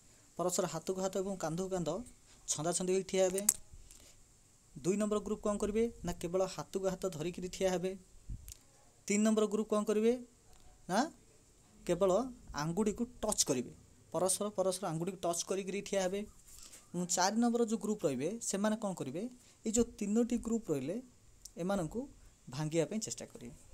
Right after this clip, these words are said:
ଆଚ୍ଛା, କହିଲେ, ଏ ଯେଉଁ ଚାରି ନମ୍ବର group ବାଲାକୁ କେଉଁ ଗ୍ରୁପ୍କୁ ଭାଙ୍ଗିବାକୁ ଅତି ସହଜ ହେବ? Answer ଆସିବ obviously ତିନିକୁ, କାରଣ ତିନି ଗ୍ରୁପ୍ର ପିଲାମାନେ କେବଳ ଆଙ୍ଗୁଠିର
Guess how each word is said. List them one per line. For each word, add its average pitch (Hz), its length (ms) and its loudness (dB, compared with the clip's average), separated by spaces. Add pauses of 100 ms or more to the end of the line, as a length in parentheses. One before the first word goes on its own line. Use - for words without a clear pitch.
(300)
ଆଚ୍ଛା, 214 180 4
କହିଲେ, 240 160 2
ଏ 240 40 4
ଯେଉଁ 240 120 0
ଚାରି 175 220 2
ନମ୍ବର 214 220 0
group 185 220 -4
ବାଲାକୁ 180 520 0 (840)
କେଉଁ 208 280 4
ଗ୍ରୁପ୍କୁ 233 380 0
ଭାଙ୍ଗିବାକୁ 196 460 -2
ଅତି 190 140 -2
ସହଜ 190 280 2
ହେବ? 196 200 4 (1080)
Answer 139 240 -4
ଆସିବ 156 280 2
obviously 135 320 -4
ତିନିକୁ, 269 380 0 (500)
କାରଣ 190 140 0
ତିନି 240 360 4
ଗ୍ରୁପ୍ର 220 340 0 (260)
ପିଲାମାନେ 160 380 0 (520)
କେବଳ 180 200 0 (160)
ଆଙ୍ଗୁଠିର 196 460 0